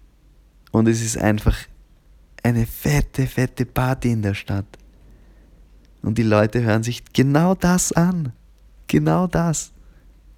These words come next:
was ich da grad spreche. Einfach achthundert irgendwie viele Jahre später.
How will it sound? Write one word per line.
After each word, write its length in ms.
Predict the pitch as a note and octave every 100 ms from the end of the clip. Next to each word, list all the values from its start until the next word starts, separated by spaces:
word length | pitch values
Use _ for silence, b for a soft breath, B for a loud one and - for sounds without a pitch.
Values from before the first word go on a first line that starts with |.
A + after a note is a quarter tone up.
| - -
was 160 | B2+ -
ich 160 | E3
da 100 | -
grad 220 | D#3+ D3+ D3+
spreche. 500 | - - C#3+ - - _ - _ _ - _ _ _ - -
Einfach 400 | B2+ B2+ - - -
achthundert 640 | - - - D#3 D3+ C#3+ C#3
irgendwie 320 | D3+ C#3+ C#3
viele 260 | - C3+ C3
Jahre 240 | B2+ B2+
später. 540 | - C3 C3+ - G#2